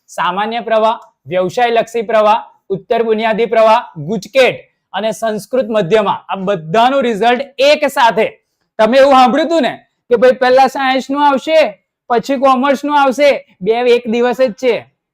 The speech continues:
સંસ્કૃત મધ્યમાનું બે જ દિવસે છે, ગુજકેટ નું બે જ દિવસે છે. ક્યારે? નવ પાંચ બે હજાર ને ચોવીસ ના રોજ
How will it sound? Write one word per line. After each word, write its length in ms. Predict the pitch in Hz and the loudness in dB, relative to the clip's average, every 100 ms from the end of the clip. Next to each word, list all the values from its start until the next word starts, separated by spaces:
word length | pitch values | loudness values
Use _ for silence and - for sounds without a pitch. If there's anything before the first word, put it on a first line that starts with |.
| _ _ _ | _ _ _
સંસ્કૃત 440 | 208 208 175 247 | -4 -4 -2 -4
મધ્યમાનું 640 | 220 220 175 233 240 240 233 | -2 -4 -2 -2 -2 -4 0
બે 140 | 247 | -2
જ 80 | 240 | 0
દિવસે 360 | 247 247 254 | -2 0 -2
છે, 120 | 262 277 | -2 -4
ગુજકેટ 420 | 214 - 254 226 | -4 -2 -2 -2
નું 140 | 247 | -6
બે 160 | 247 247 | -2 -2
જ 100 | 196 | 0
દિવસે 340 | 226 214 185 | -2 -2 -4
છે. 120 | 135 | -12
ક્યારે? 520 | - - 254 240 226 240 _ _ 151 | -20 -2 2 2 0 -6 _ _ -16
નવ 360 | 170 202 254 277 | -4 2 2 0
પાંચ 440 | - 233 247 247 | -2 0 -2 -2
બે 140 | 208 | 0
હજાર 340 | 208 202 208 214 | 2 2 0 -2
ને 140 | 226 | -6
ચોવીસ 360 | - 196 202 226 233 | -6 -4 -4 -4 -4
ના 140 | 196 | -4
રોજ 220 | 160 196 | -2 -8